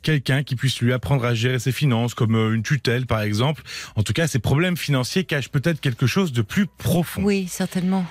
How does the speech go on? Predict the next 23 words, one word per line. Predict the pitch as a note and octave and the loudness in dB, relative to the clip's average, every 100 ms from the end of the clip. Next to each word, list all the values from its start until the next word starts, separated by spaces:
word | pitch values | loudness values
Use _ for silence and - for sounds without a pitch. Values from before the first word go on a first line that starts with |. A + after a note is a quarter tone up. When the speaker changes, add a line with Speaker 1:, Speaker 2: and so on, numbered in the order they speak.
| - | -8
Speaker 1:
Je, | - G3+ | -2 2
je | E3 | 2
vais, | D3 | 2
Speaker 2:
Comme, | E3+ | 2
Speaker 1:
je | |
vais | G#3+ | 2
Speaker 2:
euh, | |
Speaker 1:
redonner | G#3 A3+ B3 | 0 -2 0
quand | G#3 | 0
même | G3 | 2
le | F#3 | 2
numéro | F3+ F#3+ F#3+ F#3+ | 2 0 0 0
de | E3 | -2
l'UNAFAM, | F#3 F#3+ - A3+ | 0 0 0 -2
parce | G3 D3+ - | -2 -4 0
que, | |
euh, | D#3+ D3+ C#3 C3+ | 0 0 0 -2
on | B2+ D3 | 0 0
nous | E3 | 2
l'a | E3 | 0
demandé | D#3 D3 C#3+ | 0 0 -2
plusieurs | - B2+ B2+ | -2 -2 -2
fois. | - F#3 G3 | 0 0 0